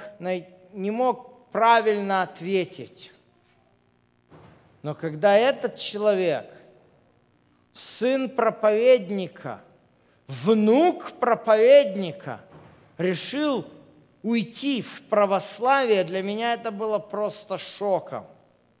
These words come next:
Я не мог понять. Говорит, протестанты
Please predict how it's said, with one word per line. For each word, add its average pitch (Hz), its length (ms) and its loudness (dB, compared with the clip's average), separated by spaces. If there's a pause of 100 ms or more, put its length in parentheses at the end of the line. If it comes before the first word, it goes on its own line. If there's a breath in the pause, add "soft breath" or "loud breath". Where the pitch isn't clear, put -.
(240)
Я 175 120 -2
не 208 100 -4
мог 233 340 -4
понять. 233 280 -2
Говорит, 226 340 -4 (1600)
протестанты 202 1700 -6